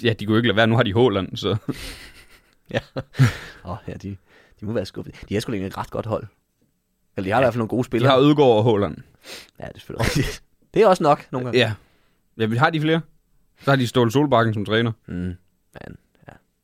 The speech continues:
Speaker 1: Den tager Ole Gunnar Solskjaer nok snart fra ham, kunne man forestille sig.
Speaker 2: Ja, det kunne det godt være.
Speaker 1: Men ellers sådan her. Men ellers har jeg ikke lært noget nyt.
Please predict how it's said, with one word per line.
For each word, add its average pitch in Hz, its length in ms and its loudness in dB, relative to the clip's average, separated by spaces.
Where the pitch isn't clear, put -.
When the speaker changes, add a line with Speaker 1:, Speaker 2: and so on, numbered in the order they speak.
Speaker 1:
Den 107 120 -2
tager 107 220 2
Ole 104 440 0
Gunnar 98 240 -2
Solskjaer 107 340 -4
nok 95 160 -4
snart 92 220 -4
fra 95 120 -6
ham, 98 140 -4
kunne - 200 -10
man 98 100 -4
forestille 101 340 -4
sig. 107 100 -12
Speaker 2:
Ja, 92 220 -6
det 95 80 -6
kunne 104 80 -10
det - 60 -12
godt 87 120 -10
være. 90 120 -10
Speaker 1:
Men 98 80 -6
ellers 98 160 0
sådan 101 160 -4
her. 101 80 -6
Men 120 100 0
ellers 170 180 4
har 180 60 4
jeg 170 40 4
ikke 165 100 0
lært 160 120 4
noget 143 160 2
nyt. 151 120 -2